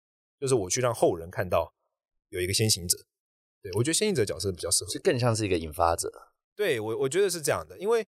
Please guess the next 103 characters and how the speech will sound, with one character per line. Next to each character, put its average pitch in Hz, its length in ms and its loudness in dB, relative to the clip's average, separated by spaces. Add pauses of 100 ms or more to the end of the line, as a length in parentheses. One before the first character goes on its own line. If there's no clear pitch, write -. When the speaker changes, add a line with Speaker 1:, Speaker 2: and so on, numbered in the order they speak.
(200)
Speaker 1:
像 302 180 2
我 143 100 2
们 - 100 -8
自 226 80 -8
己 196 60 2
在 147 80 2
做 175 160 4
的 135 60 2
很 92 120 -10
多 117 140 2
事 143 180 4
情， 101 160 -2
以 95 60 -4
传 98 160 2
统 127 80 4
佛 147 160 0
教 147 140 6
来 92 100 4
看， 104 340 0
就 160 80 -4
是 180 60 -2
根 180 140 2
本 113 80 0
就 117 60 2
是 135 100 2
荒 131 240 2
唐 - 200 -8
啊， - 140 -16
或 120 160 2
者 101 60 2
说 101 80 0
他 127 60 2
们 120 60 -2
觉 107 60 0
得 110 40 2
不 110 120 -8
可 104 140 -4
理 90 120 -2
解， - 160 -2
到 131 100 0
底 107 60 -2
为 120 60 2
什 107 60 -4
么 82 60 -6
要 92 40 -10
做 98 140 2
这 92 80 -6
个 85 80 -8
事， - 320 2
Speaker 2:
嗯。 101 160 2
Speaker 1:
对。 87 200 -4 (380)
但 247 100 -6
当 233 140 2
然 180 100 2
都 185 80 0
经 202 160 -4
过 208 80 2
我 101 140 -2
个 151 160 0
人 95 100 0
的 95 80 -4
深 120 200 2
度 127 100 0
省 - 240 2
思 - 180 0
以 87 80 -6
及 90 200 -10
反 85 200 -8
复 - 80 -6
反 90 140 0
复 104 100 2
的 90 60 0
思 - 220 2
考， - 280 -8 (140)
那 233 80 -4
我 123 140 -2
就 127 80 0
会 147 60 2
想 92 200 -6
说， 104 140 -2
我 110 160 2
有 107 40 2
一 95 60 -2
个 - 60 4
假 - 240 -8
设， - 240 4 (560)
对 - 100 -8
我 - 60 2
来 151 100 2
说， 156 120 -4
我 113 60 -4
做 190 160 2
的 135 60 4
所 139 120 0
有 117 40 2
事 107 80 2
情 123 100 -2
比 92 80 -4
较 104 60 2
像 110 160 0
是 107 80 6
实 - 160 4
验， 92 180 -2